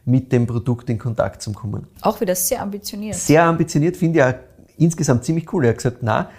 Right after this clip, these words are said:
Speaker 1: er kontrolliert, was wohin rausgeht.
Speaker 2: Mhm.
Speaker 1: Und zwar nicht Händler, Händler, Händler,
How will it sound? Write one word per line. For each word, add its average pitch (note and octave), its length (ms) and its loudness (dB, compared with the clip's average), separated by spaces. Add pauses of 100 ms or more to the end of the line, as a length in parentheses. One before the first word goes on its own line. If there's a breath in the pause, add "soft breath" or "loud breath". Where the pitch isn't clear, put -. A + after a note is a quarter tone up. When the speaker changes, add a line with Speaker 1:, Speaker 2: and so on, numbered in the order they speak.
(200 loud breath)
Speaker 1:
er A#2+ 140 4
kontrolliert, B2 880 0
was B2+ 320 0
wohin C#3 280 -2
rausgeht. - 520 -4 (160)
Speaker 2:
Mhm. F3+ 140 -2
Speaker 1:
Und A#2 180 4
zwar A#2 200 2
nicht A#2 420 0 (280)
Händler, B2 680 0
Händler, G#2+ 540 -4
Händler, A#2+ 440 -2